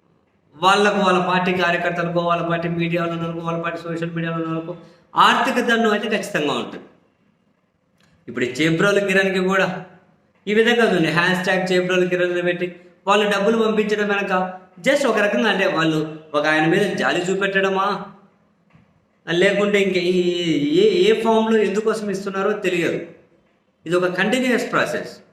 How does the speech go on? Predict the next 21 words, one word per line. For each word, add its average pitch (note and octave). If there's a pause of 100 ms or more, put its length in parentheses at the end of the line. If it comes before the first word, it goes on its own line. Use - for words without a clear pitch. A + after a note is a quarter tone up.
(1080)
వైఎస్ఆర్ A3
కాంగ్రెస్ G#3
పార్టీకి G3
అధికారంలో F#3+
ఉన్నప్పుడైనా, F#3
అధికారంలో F#3+
లేనప్పుడైనా F3+ (1080)
ఇటు G#3
ఈ, A3+ (280)
ఈ B3
రూపంలో A#3+
బలం G3
అయితే, G3
ఈ G3
రూపంలో G#3
సపోర్ట్ G3
అయితే F#3+
వాళ్ళకు F3+
definitely F#3
ఖచ్చితంగా F3+
లేదు. G#2+